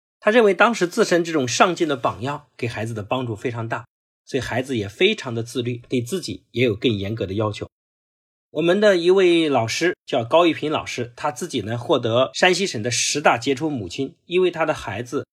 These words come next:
考进了中科大的少年班，并且以优异的成绩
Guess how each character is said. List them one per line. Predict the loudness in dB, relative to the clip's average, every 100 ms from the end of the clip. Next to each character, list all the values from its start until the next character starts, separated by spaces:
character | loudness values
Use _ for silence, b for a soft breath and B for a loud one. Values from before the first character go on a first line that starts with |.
| _ _ _
考 | -2 -2
进 | 2
了 | 2 2
中 | 0 0
科 | 2
大 | 2
的 | 2
少 | 0 0
年 | 0 -2
班， | -4 -6 _
并 | -6 -4
且 | -2
以 | -4 0
优 | 4 4
异 |
的 | 4
成 | -2 -6 -6
绩 | -8 -10